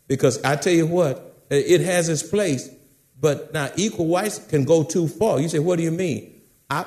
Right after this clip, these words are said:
I believe my wife still want me to open the car door for her. I think she still want me to pull out a chair. I think she still want me to treat her like a lady. You know, I'm not gonna tell her to take out the trash. I'm, I'm the man of the house. I'm gonna take out the trash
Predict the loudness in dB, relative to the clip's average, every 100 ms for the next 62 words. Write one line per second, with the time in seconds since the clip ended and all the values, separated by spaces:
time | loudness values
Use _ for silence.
0 | -2 -2 0 -2 -2 -2 -2 -2 -2 0
1 | 2 0 0 -2 0 -2 0 -2 -2 -4
2 | -6 -4 -4 -4 -6 -6 -8 -10 -20 _
3 | _ _ _ _ _ _ _ _ _ _
4 | _ _ _ _ -20 -20 -20 _ -4 -2
5 | 2 4 2 4 4 6 6 4 6 6
6 | 6 2 0 2 6 6 4 2 -2 -6
7 | -18 -20 -20 -20 -20 -20 _ -14 -2 0
8 | 2 2 2 2 4 6 8 6 6 6
9 | 8 6 4 4 4 6 6 6 4 2
10 | -2 -14 -20 _ _ _ _ _ _ -4
11 | 2 4 2 0 0 2 2 4 6 6
12 | 6 6 4 2 2 2 0 0 0 2
13 | 2 0 -2 -2 0 0 0 0 4 4
14 | 4 4 4 4 2 0 0 4 6 6
15 | 4 2 2 0 -2 0 2 4 2 0